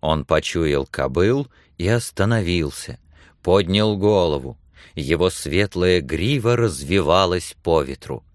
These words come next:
Затем он нагнул голову, пригибая её к самым коленям, и между острых ушей видна была мощная шея.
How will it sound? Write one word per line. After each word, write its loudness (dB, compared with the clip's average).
Затем 0
он -4
нагнул -2
голову, 0
пригибая 0
её 0
к -12
самым -2
коленям, 0
и 2
между 2
острых 0
ушей -2
видна -2
была 2
мощная -4
шея. -2